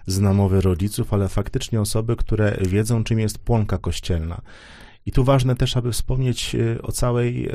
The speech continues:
idei festiwalu, że ona jest sk-, ukierunkowana zawsze na Matkę Bożą, na, na cudowny obraz, który jest w sanktuarium w Płonce Kościelnej, gdzie, m, e, jak mówi, e, historia, Katarzyna Rożkowska miała spotkanie z Matką Bożą i gdzie Matka Boża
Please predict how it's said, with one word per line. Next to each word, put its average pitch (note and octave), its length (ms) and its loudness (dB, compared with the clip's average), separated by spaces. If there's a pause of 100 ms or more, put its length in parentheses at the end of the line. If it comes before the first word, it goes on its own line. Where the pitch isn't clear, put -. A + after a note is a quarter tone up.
(260)
idei A2+ 520 0
festiwalu, F#2 680 0
że F#2+ 140 -2
ona A2 200 0
jest - 340 -4
sk-, - 280 -8
ukierunkowana G#2+ 720 0
zawsze G2+ 300 2
na F#2+ 100 2
Matkę F#2+ 340 0
Bożą, F2+ 320 0
na, F#2 200 0 (600)
na G2+ 100 2
cudowny G2 480 2
obraz, F#2+ 300 2
który F#2+ 220 0
jest F#2 140 0
w - 20 -6
sanktuarium F#2+ 840 2
w - 60 -4
Płonce G2+ 380 0
Kościelnej, F#2 580 0
gdzie, F2+ 360 -2
m, F2+ 340 -4
e, F#2 640 -6 (560)
jak - 200 -2
mówi, F#2+ 400 0
e, F2 40 0 (540)
historia, F#2+ 720 -2
Katarzyna F#2 480 0
Rożkowska F#2 720 -2
miała F#2 260 0
spotkanie F2+ 500 0
z E2 60 -2
Matką F#2+ 420 0
Bożą F#2 280 0
i F#2 100 0
gdzie F#2 200 0
Matka G2+ 300 -2
Boża G2 320 0